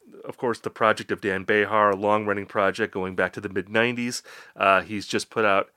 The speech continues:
his thirteenth album as Destroyer. It's called Labyrinthitis. And, um, I'll just say at the top that I think that this is my favorite Destroyer record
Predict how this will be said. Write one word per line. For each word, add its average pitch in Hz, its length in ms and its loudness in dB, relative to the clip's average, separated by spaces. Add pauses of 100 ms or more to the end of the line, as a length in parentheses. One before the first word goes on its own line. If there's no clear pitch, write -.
(120)
his - 260 -6 (200)
thirteenth 151 520 -2
album 131 340 2
as 143 180 -2
Destroyer. 151 440 -6
It's 123 100 -8
called 95 320 0
Labyrinthitis. 117 920 2 (460)
And, 123 420 6
um, 120 360 6 (280)
I'll 160 120 4
just 220 160 0
say 196 80 4
at 190 80 0
the 190 60 -12
top 151 340 2
that 117 200 0
I 113 120 4
think 117 260 -8
that 107 140 -4
this - 160 -6
is 104 80 -10
my 95 140 -4
favorite 104 360 -2
Destroyer 98 500 -2
record 92 520 -2